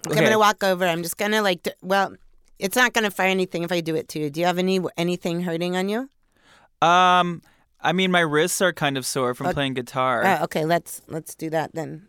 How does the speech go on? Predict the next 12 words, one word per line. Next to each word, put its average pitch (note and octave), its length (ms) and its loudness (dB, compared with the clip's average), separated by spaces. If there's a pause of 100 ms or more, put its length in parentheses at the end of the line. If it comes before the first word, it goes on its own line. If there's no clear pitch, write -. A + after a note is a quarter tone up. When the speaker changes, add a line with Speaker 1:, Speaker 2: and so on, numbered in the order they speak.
Speaker 1:
Here, E3 120 -2
I'm E3+ 120 0
slithering G#3 640 2
out. F3+ 300 2 (640)
Speaker 2:
Okay. - 300 2 (760)
Hopefully, E3+ 500 0 (160)
yeah, C#3 160 0
you C#3+ 160 -2
can F3 100 -6
still F#3+ 240 -2
hear E3 220 -2
me. A#2 380 -4